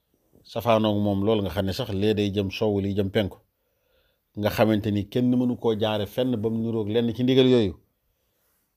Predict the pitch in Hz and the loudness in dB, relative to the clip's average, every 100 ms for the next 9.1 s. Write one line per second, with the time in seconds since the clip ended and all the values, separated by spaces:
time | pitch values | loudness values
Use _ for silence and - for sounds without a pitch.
0 | _ 101 - 107 107 107 104 110 110 104 | _ -14 -4 -2 -2 -4 -4 0 2 2
1 | 98 95 - 110 101 95 117 - _ _ | -2 -2 0 2 2 -2 -6 -10 _ _
2 | _ _ _ _ _ - 85 87 92 87 | _ _ _ _ _ -12 -8 -8 -8 -10
3 | 82 87 85 82 80 78 78 85 139 - | -12 -10 -10 -10 -10 -10 -10 -8 -10 -12
4 | _ _ _ _ 90 82 85 131 101 90 | _ _ _ _ -14 -8 -4 -2 -2 -4
5 | - 98 _ _ _ _ _ _ _ - | -8 -14 _ _ _ _ _ _ _ -8
6 | 95 95 110 95 85 113 101 95 - _ | -6 -2 0 0 2 4 2 0 -10 _
7 | _ _ _ _ - 90 107 101 - 90 | _ _ _ _ -12 -4 -2 0 -2 -4
8 | 90 95 92 87 - 120 - 101 98 95 | -4 -6 -6 -2 -2 -2 -4 -4 0 0